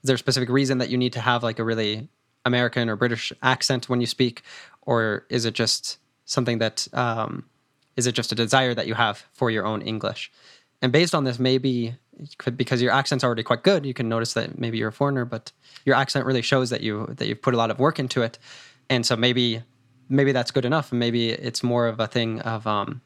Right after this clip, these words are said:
becoming okay with the fact that you sound a little bit like a foreigner when you speak English.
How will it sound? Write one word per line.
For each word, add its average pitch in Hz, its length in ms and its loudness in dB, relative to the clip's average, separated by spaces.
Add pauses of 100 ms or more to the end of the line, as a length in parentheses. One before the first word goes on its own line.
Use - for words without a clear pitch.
becoming 131 260 0
okay 123 360 0
with 120 120 -2
the - 60 -6
fact 110 300 0
that 113 120 -2
you 113 100 -4
sound 113 220 0
a 107 40 -6
little 110 200 -4
bit 107 220 -6 (180)
like 117 180 -4
a 113 60 -2
foreigner 117 320 -2
when 110 160 -2
you 107 220 -4
speak - 300 -4
English. 113 420 -6